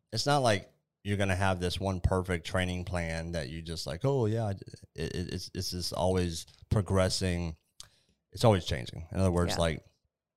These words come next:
Speaker 1: uh, same thing with nutrition. It's, the second you get a good kind of rhythm in place, usually something's gonna happen that's gonna throw that off, and you're gonna have to learn to adjust. So it's
Speaker 2: Right.
Speaker 1: better to have kind of, like, these, these fundamental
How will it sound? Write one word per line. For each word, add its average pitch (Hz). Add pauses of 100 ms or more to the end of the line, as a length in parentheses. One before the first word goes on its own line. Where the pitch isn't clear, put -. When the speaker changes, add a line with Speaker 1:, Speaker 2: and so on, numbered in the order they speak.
(220)
Speaker 1:
uh, 90
same 123
thing 117
with 101
nutrition. 95
It's, - (1200)
the 98
second 127
you 104
get 101
a 92
good 90
kind 98
of 80
rhythm 95
in 80
place, 90 (300)
usually 113
something's 101
gonna 90
happen 95
that's 90
gonna 85
throw 92
that 85
off, 90
and 82
you're 82
gonna 87
have 87
to 90
learn 87
to 82
adjust. 78
So 92
it's 85
Speaker 2:
Right. -
Speaker 1:
better 117
to 92
have 92
kind 90
of, 82
like, 85
these, 80
these 80
fundamental 87